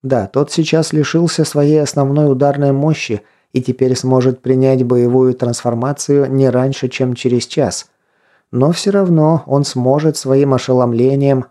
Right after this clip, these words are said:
арканом и хвостом сделать больше, если зараженные кинутся в погоню. Но, как ни странно, не кинулись.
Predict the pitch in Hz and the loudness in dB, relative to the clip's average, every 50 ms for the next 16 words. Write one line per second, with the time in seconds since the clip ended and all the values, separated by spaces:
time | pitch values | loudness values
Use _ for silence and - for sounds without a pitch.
0 | _ - 101 110 110 - - 131 127 123 120 117 117 113 107 - - 117 110 101 | _ -8 -8 -8 -6 -4 -2 -2 -2 0 -2 -4 -4 -6 -8 -8 -6 -6 -6 -6
1 | - - - 120 127 135 139 - _ _ _ _ _ _ - 123 120 117 117 120 | -6 -6 -2 0 0 0 -2 -6 _ _ _ _ _ _ -8 -6 -4 0 0 2
2 | 117 117 113 104 110 107 117 131 139 135 120 - - 113 101 - - - 120 123 | 2 2 0 0 -2 0 0 2 2 2 -2 -4 -6 -8 -8 -8 -4 -2 -2 -2
3 | 120 - 123 123 123 120 110 107 107 104 120 127 127 123 120 120 117 113 _ - | -2 -2 -4 -2 -2 -2 -2 -4 -4 -2 -2 -2 0 0 -2 -4 -4 -6 _ -4
4 | 123 107 107 104 - - - 98 - - - 110 104 113 104 92 87 82 73 _ | -4 -4 -4 -10 -10 -10 -12 -12 -10 -8 -8 -6 -2 -2 -2 -2 -4 -8 -14 _
5 | _ _ _ _ _ _ _ _ _ _ _ _ _ _ _ _ _ _ _ - | _ _ _ _ _ _ _ _ _ _ _ _ _ _ _ _ _ _ _ -4
6 | 147 180 196 196 220 196 - 190 196 180 - - - 135 135 135 143 143 143 143 | -2 -2 -2 -2 -4 -4 0 0 0 0 -2 -2 -2 -2 0 0 -2 -2 -2 -4
7 | 143 135 - _ - 135 135 131 131 - 120 110 107 101 87 82 87 - - - | -4 -6 -8 _ -2 0 0 0 0 -2 -6 -6 -6 -8 -14 -14 -12 -12 -14 -14